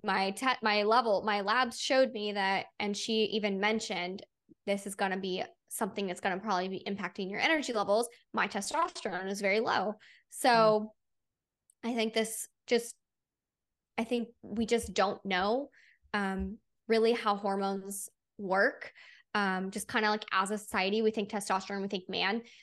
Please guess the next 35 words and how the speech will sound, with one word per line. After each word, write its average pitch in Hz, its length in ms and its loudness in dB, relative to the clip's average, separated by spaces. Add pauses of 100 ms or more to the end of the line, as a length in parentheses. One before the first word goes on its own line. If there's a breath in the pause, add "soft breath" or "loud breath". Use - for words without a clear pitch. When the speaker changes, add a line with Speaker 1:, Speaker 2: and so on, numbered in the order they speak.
(120)
Speaker 1:
um, 214 180 2
but 208 100 2
we 220 200 0
also 214 800 -2 (120)
have 214 240 -2
testosterone 226 680 0
as 226 180 0
women. 226 380 2
And 220 180 2
I 220 100 4
think 240 200 -2
also 233 320 0
another 254 260 4
thing 254 220 2
is, 233 100 0
like, 226 160 2 (300 soft breath)
just 269 160 2
that 311 200 4
general 226 360 4
support 233 380 2
of 226 80 0
your 214 80 0
body 196 260 2
as 220 100 0
a 214 60 0
whole. 202 240 0
Like, 220 160 2
your 220 120 -4
body 214 260 4
is 277 100 -6
not 202 240 0
gonna 233 140 2
produce 208 360 -4
sex - 240 -4
hormones 247 480 0